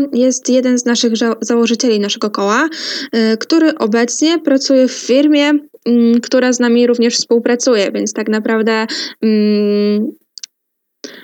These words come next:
poznał tą firmę właśnie dzięki pracy w kole. Mm, no i tutaj właśnie Paweł zajmuje się przeprowadzaniem szkoleń oraz egzaminów dla pilotów bezzałogowych systemów latających.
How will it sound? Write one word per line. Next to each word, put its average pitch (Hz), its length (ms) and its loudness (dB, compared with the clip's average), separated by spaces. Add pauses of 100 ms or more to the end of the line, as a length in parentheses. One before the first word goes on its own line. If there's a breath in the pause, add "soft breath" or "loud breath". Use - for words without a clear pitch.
(120 loud breath)
poznał 254 360 2
tą 240 160 2
firmę 233 340 2
właśnie 226 560 0
dzięki 226 280 0
pracy 226 340 -2
w 208 400 0
kole. 202 220 -2 (560 loud breath)
Mm, 262 640 4
no 403 60 2 (120)
i 359 60 4
tutaj 294 220 2
właśnie 247 240 0
Paweł 247 320 0
zajmuje 233 460 0
się 214 300 0
przeprowadzaniem 220 680 0
szkoleń 240 580 0
oraz 208 440 -2
egzaminów 214 600 0
dla 202 340 -2
pilotów 214 420 -2
bezzałogowych 214 760 0
systemów 214 420 -4
latających. 214 720 -2